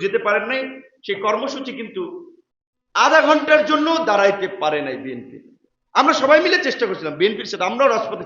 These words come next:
ছিলাম। তো এই গণ অভ্যুত্থানটা, যেটা আরেকজন বক্তা বলেছিল যে, মঞ্জু ভাই সম্ভবত বলেছিল, কিভাবে দিনের পর দিন যাত্রাবাড়ি, উত্তরা, মিরপুরে মানুষ বন্দুকের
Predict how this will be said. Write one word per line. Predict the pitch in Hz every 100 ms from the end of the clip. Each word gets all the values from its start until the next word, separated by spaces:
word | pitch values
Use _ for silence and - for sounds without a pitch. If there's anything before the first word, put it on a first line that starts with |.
| -
ছিলাম। | 254 202 - - - _ _ _ _ _ _ _ -
তো | - - 277
এই | 311 226
গণ | 254 269 269
অভ্যুত্থানটা, | 262 - - 269 269 269 254 208 - - - - _ -
যেটা | 190 214 202 - - - - _ 190
আরেকজন | 226 226 226 190
বক্তা | 226 - 190
বলেছিল | 190 190 160 143 139
যে, | 113 - - 208
মঞ্জু | 233 240
ভাই | 247 208
সম্ভবত | 185 180 156
বলেছিল, | 147 - 113 - _ -
কিভাবে | 294 294 330 349 339 233
দিনের | 277 302 302 -
পর | 262 262 - 240
দিন | 247 226 220
যাত্রাবাড়ি, | 233 - 240 220 220 233 220
উত্তরা, | 226 - 240 233 226 226 226 226 - 151
মিরপুরে | 254 311 302 294 202 - - - _ -
মানুষ | 214 269 - - - - 160
বন্দুকের | 320 359 349 320 349